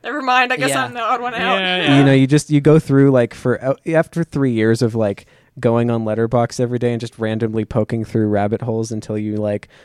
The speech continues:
Speaker 3: "Oh yeah, this guy directed this and this and this and this," and eventually
Speaker 2: Yeah.
Speaker 3: it just, like, all turns into, like, a library in your head, you know?
Speaker 1: Cool.
Speaker 2: Yes. So we have
Speaker 3: So I was wrong.
Speaker 2: we have this. Uh, Tobe Hooper in the first movie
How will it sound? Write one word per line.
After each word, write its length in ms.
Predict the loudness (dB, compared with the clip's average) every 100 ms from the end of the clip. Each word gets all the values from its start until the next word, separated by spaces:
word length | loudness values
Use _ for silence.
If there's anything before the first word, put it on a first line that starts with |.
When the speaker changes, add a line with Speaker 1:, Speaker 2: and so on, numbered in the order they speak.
| _
Speaker 3:
"Oh 140 | 0 2
yeah, 220 | 4 2
this 180 | 2 -2
guy 200 | 0 2
directed 500 | 2 2 0 -4 0
this 220 | -2 0
and 120 | -4
this 200 | -4 -4
and 140 | -6 -4
this 180 | -6
and 140 | -6 -4
this," 200 | -6 -6
and 120 | -8
eventually 500 | -6 0 0 2 -2
Speaker 2:
Yeah. 120 | 0 -2
Speaker 3:
it 60 |
just, 200 | -2 -2
like, 180 | -2 -2
all 300 | -2 -4 -6 _ _ _ _ _ _
turns 300 | -4 -2 -2
into, 240 | -6 -6
like, 180 | -6 -6
a 40 | -8
library 640 | -8 -8 -6 -6 -6 -8
in 80 | -10
your 140 | -10
head, 220 | -10 -12 -16 _ _ -14
you 80 | -10
know? 200 | -10 -14 _
Speaker 1:
Cool. 180 | -20 -12
Speaker 2:
Yes. 460 | -10 -10 -16 -20 -20 _ _ _ _ _ _ -18 -14
So 280 | -6 -4
we 180 | -4 -6
have 180 | -8 -2
Speaker 3:
So 100 | 0
I 20 |
was 160 | 0 -2
wrong. 240 | -6 -8 -10
Speaker 2:
we 120 | -6
have 260 | -6 -6
this. 400 | -8 -8 -8 -12 _ _ _ _ _ -6
Uh, 160 | -6
Tobe 360 | -4 -4 -4 -4
Hooper 480 | -6 -8 -12 -12 -16
in 140 | -20 -18
the 60 | -16
first 360 | -8 -8 -8
movie 480 | -8 -8 -8 -12